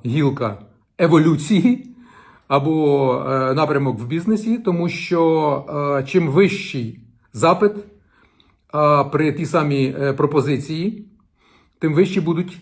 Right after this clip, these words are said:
ціни і можуть з'їсти будь-яку доцільність інвестицій, е, в цю, е, область. А те, що стосується водних ресурсів,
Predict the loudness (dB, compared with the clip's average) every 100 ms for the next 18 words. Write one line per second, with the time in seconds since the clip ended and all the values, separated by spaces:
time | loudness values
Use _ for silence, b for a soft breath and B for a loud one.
0 | _ -6 0 0 0 -2 -2 -2 -2 0
1 | -2 0 -2 0 -2 -2 0 2 2 0
2 | 0 0 -4 -8 -20 b b -2 0 2
3 | 2 0 -2 -8 -10 b b b b b
4 | -6 -2 -2 -4 -2 0 2 2 2 0
5 | 0 -2 0 2 2 2 -2 -8 -20 _
6 | _ b b b 0 2 6 4 4 -2
7 | -2 0 2 4 2 2 2 2 2 4
8 | 4 2 2 0 4 2 2 -4 -6